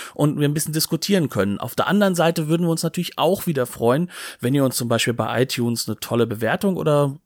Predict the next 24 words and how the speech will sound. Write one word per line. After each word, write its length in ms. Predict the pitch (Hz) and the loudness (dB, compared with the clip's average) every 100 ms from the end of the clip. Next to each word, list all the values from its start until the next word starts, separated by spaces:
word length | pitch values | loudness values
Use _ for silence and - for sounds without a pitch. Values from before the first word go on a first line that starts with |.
| - - | -18 -8
auch 220 | 107 - | -6 -4
eine 180 | 101 101 | -4 0
nicht 220 | 120 - | 0 2
tolle 200 | 202 202 | 4 4
Bewertung 420 | 185 180 190 190 | 4 2 2 4
hinterlasst. 520 | 175 175 170 175 - - | 4 4 4 2 0 0
Jede 180 | 131 | 0
Form 200 | 139 131 | 2 0
von 160 | 131 127 | 0 -2
Bewertung 500 | 110 113 117 139 123 | -2 0 0 0 -4
hilft 400 | - 139 196 - | 0 0 0 0
uns, 300 | 123 147 - - - - - | 0 0 -2 -8 -14 -14 -6
dass 240 | 120 113 127 | -4 -2 0
wir 300 | 123 123 113 | 4 4 2
vielleicht 360 | - 104 - | -4 -8 -2
weitere 480 | 104 123 123 117 110 - | 0 0 0 -2 -2 -4
Hörer 420 | 117 120 117 110 | 2 4 4 2
dazu 320 | 104 - 123 | 0 -2 -2
gewinnen 380 | 117 104 98 95 | -2 -2 -2 -6
können. 340 | - 98 90 87 - - - - - _ _ _ - | -2 -2 -2 -8 -14 -18 -18 -20 -20 _ _ _ 0
Und 280 | 143 - - _ _ _ _ - | 0 0 -8 _ _ _ _ -4
mit 220 | 127 - | -4 2
diesen 280 | 190 269 196 | 4 6 4
Worten 540 | 139 190 233 233 220 | 2 0 2 0 -2